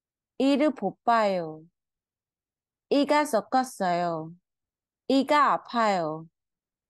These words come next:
이가 흔들어요. 입에서 피가 나요. 입에서 냄새가 나요. 잇몸이 아파요. 잇몸에서 피가 나요.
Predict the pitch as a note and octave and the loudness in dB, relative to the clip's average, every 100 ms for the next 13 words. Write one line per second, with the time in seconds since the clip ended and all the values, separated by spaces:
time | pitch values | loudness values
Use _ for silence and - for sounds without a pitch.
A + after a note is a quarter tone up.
0 | _ _ _ _ _ _ _ - C#4 D4 | _ _ _ _ _ _ _ -2 2 2
1 | D4+ C#4 B3 G#3+ A3 G3+ F3 E3 E3 D#3+ | 2 2 0 0 0 0 0 -2 -4 -8
2 | D#3 E3 _ _ _ _ _ _ _ C4 | -12 -20 _ _ _ _ _ _ _ -2
3 | C4+ B3+ A3+ C4+ C#4 C#4 B3 C4 C4 A#3 | 0 0 2 0 -2 0 -2 0 0 -2
4 | F3 E3 E3+ E3+ D#3 D#3 E3+ _ _ _ | -6 -8 -8 -10 -12 -14 _ _ _ _
5 | _ _ _ _ _ - C4 B3+ C4 C4+ | _ _ _ _ _ -2 0 2 2 2
6 | D4 B3+ G3 G3+ B3 B3 B3+ A#3+ F#3+ D#3+ | 0 0 -2 -4 -4 -2 0 -2 -2 -8
7 | D#3+ F3 E3 D#3 D#3+ _ _ _ _ _ | -8 -8 -10 -14 -18 _ _ _ _ _
8 | _ _ _ _ _ _ _ _ A#3+ - | _ _ _ _ _ _ _ _ -4 0
9 | C4 C4+ C#4+ D4 B3 F#3+ - A3 G3+ F#3 | 2 4 4 4 2 -2 -8 -6 -4 -4
10 | E3+ E3 E3 F3+ _ _ _ _ _ B3 | -6 -10 -14 -20 _ _ _ _ _ -2
11 | C4 C#4 C4+ B3 B3+ C#4+ C#4+ D4+ C#4+ C#4 | 2 2 4 2 0 -2 0 0 0 0
12 | C4+ G3+ D#3+ D#3+ E3+ E3 | 0 -2 -4 -6 -8 -12